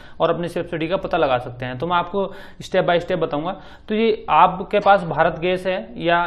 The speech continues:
हिंदुस्तान पेट्रोलियम गैस है या इंडियन गैस, इनमें से कोई से भी सिलेंडर आपके यहाँ आता है, आप पहले सबसे पहले उस सिलेंडर पर क्लिक करेंगे। तीनों वे-, जो सिलेंडर हैं उनकी जो, अम, गैस की जो वेबसाइट है वो बिल्कुल इंटरफेस बिल्कुल सेम है। तो मैं इंडियन से स्टार्ट करता हूँ।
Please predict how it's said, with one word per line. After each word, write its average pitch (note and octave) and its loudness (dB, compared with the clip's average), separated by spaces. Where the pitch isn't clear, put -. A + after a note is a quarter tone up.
हिंदुस्तान F3 -2
पेट्रोलियम E3+ 2
गैस E3+ -2
है F3 -4
या F3 0
इंडियन F3 -2
गैस, D#3 0
इनमें G3 -4
से G#3+ -8
कोई F#3 0
से G3 -4
भी G3+ -6
सिलेंडर F3+ -2
आपके F3 2
यहाँ E3+ -2
आता E3 -2
है, E3+ 4
आप E3+ -2
पहले F3 -4
सबसे F#3 -6
पहले F#3 -4
उस F#3+ -8
सिलेंडर E3 -4
पर E3+ -6
क्लिक E3 -4
करेंगे। F3 -4
तीनों G3 -4
वे-, F#3 2
जो F3 -2
सिलेंडर E3+ -4
हैं D3+ -6
उनकी F#3 -4
जो, A3 4
अम, E3+ -4
गैस F#3 2
की G3 -6
जो G3+ 2
वेबसाइट F3+ 4
है D#3+ 2
वो F3+ 0
बिल्कुल G3 0
इंटरफेस F#3 -2
बिल्कुल F#3 -2
सेम D3 -4
है। D#3 -6
तो F#3 2
मैं G3 2
इंडियन G3 0
से G#3 0
स्टार्ट F3+ 2
करता E3+ -2
हूँ। G3+ -6